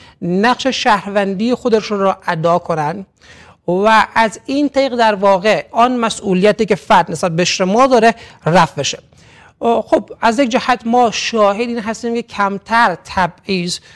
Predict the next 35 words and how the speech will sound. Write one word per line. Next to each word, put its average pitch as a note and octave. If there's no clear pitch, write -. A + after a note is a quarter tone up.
در E3+
جهان F3
حاکم E3
هست C#3
نسبت C#4
به A3+
گذشته. E3+
یک G3+
زمانی A#3+
حتی A3
کسانی G#3+
که G#3
از F#3
لحاظ F#3
نژادی F3
که F#3
سیاه‌پوستان F#3
و F3
سفیدپوستان E3+
بودن F#3+
نگاه G3+
می‌اندازیم G#3+
مثلاً F3+
به G3
کشوری G3
همچون F3+
آمریکا D#3
که A#3
حالا A3+
صدمدار G#3
دموکراسی F#3+
جهان F#3
هستند، A#3+
در G3+
او C#4